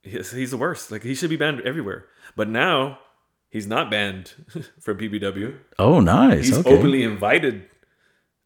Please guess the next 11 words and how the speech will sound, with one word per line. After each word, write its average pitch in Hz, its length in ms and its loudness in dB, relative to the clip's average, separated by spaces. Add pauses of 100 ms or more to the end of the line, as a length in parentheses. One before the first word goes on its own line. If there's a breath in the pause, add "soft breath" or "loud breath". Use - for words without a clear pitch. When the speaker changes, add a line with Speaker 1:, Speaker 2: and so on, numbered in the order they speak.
Speaker 1:
to 117 100 -8
be 113 180 -2
there 110 260 2 (200)
'cause 120 120 -2
I 120 80 6
wanna 147 200 6
see 147 320 0
his 131 200 -2
stupid - 800 -6
ass 117 240 0
coming. 123 460 -6